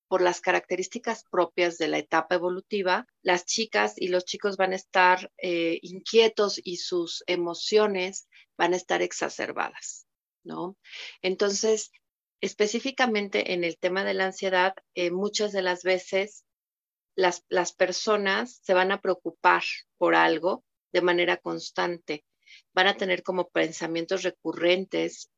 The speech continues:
y van a tener s-, algunos síntomas, como puede ser sudoración en las manos, como puede ser dificultades para respirar, dificultades para dormir o comer, al-, algunas de las veces modificaciones en el ritmo cardíaco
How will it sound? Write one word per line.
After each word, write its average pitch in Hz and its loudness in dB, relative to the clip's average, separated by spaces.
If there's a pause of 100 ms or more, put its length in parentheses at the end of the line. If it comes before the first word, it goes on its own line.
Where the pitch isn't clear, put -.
(120)
y 185 -4
van 185 4
a 190 0
tener 180 -4
s-, - -14
algunos 170 -2
síntomas, 175 -6 (580)
como 180 2
puede 190 6
ser 180 0
sudoración 165 -2
en 156 -4
las 143 -10
manos, 190 4
como 160 -8
puede 160 -4
ser 165 -2 (500)
dificultades 165 0
para 143 -2
respirar, 175 4 (480)
dificultades 185 0
para 165 -4
dormir 165 -4
o 160 -2
comer, 175 2
al-, 160 -2
algunas 170 0
de 160 -2
las 156 -2
veces 160 -4
modificaciones 160 -6
en 151 -6
el 147 -4
ritmo 151 -8
cardíaco 175 0